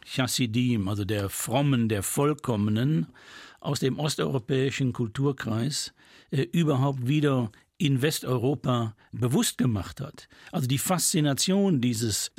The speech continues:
Lebensstils, dieser Verbindung von Alltagserfahrung und tiefer Frömmigkeit, dass er diese überhaupt entdeckt, äh, und neu erschließt. Das ist mal das Entscheidende. Vorher hatte man gewissermaßen mit einer gewissen Verachtung auf dieses rückständige,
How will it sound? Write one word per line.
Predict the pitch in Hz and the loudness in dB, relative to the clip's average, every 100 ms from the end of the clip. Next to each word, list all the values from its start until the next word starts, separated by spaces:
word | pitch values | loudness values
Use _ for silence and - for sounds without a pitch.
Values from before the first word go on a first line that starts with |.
| - | -6
Lebensstils, | 135 165 202 156 127 - - 135 120 95 82 - - - - - - | 0 2 2 2 2 -2 0 0 2 0 -4 -6 -6 -8 -18 -20 -16
dieser | 107 135 139 | -4 0 0
Verbindung | - 147 127 180 208 160 139 | 0 0 2 4 4 4 0
von | - 117 107 - - | 0 0 0 -4 -2
Alltagserfahrung | 151 170 - 147 139 - 139 - 151 143 135 135 127 - - - | 0 0 0 -2 -2 -4 -6 -2 0 0 2 0 0 -4 -20 -10
und | - 127 120 - - | -2 0 0 -6 -2
tiefer | 160 165 156 | 0 2 0
Frömmigkeit, | 120 170 202 139 - 117 95 - - | -2 0 2 2 0 -4 -4 -6 -8
dass | 185 - 156 | -4 0 0
er | 135 | 2
diese | 156 185 151 | 2 2 2
überhaupt | 131 135 - | 2 0 0
entdeckt, | 131 104 110 190 - - - - - - | -2 0 0 -2 -4 -14 -16 -18 -20 -16
äh, | - 143 | -2 -2
und | - 156 147 135 | 0 0 2 2
neu | 139 147 | 2 2
erschließt. | 143 - 147 85 - | -2 -2 -2 -2 0
Das | 151 143 | 0 0
ist | 143 | 0
mal | 147 | 2
das | 143 127 | 2 0
Entscheidende. | 135 120 117 101 110 95 107 - | -2 -2 -2 -4 -6 -8 -10 -8
Vorher | - 165 151 131 | 0 2 2 2
hatte | 143 139 127 - | 2 0 0 -2
man | 147 127 123 | -2 2 2
gewissermaßen | 123 135 135 127 117 | 0 0 2 2 2
mit | 139 | 2
einer | 143 131 | 2 0
gewissen | 143 - 139 | 0 0 0
Verachtung | - 127 131 - 120 104 | 0 -2 -4 -2 -2 0
auf | 101 - | -4 -4
dieses | 110 113 107 - 117 | -2 -2 -2 -4 -2
rückständige, | 151 - - 131 120 120 110 113 | -2 0 0 2 2 2 2 0